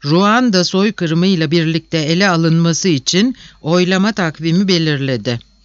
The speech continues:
Sayın ahalimiz asrın lideri tarafından yönetilen asrın ülkesinde yaşadığını zannediyordu ama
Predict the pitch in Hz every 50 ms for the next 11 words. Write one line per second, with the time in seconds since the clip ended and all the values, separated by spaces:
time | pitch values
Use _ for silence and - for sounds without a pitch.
0 | _ _ _ _ _ _ _ _ - _ _ _ - - - _ - - - -
1 | - - - - 190 196 220 269 302 285 254 202 190 185 180 170 165 165 160 165
2 | 165 156 156 180 240 277 - - - 165 175 185 185 - - - 247 277 269 254
3 | 226 202 160 202 196 202 233 - 240 214 170 151 147 - 170 165 160 160 156 151
4 | 160 160 156 156 151 151 151 147 - 143 151 165 196 240 226 - 165 175 180 -
5 | - 175 208 226 214 185 165 156 151 - 208 220 220 - 185 165 170 175 196 185
6 | 180 151 139 - 180 160 139 151 151 147 139 143 139 139 143 139 143 143 139 139
7 | 127 120 139 135 127 127 127 120 117 131 127 139 160 190 226 277 277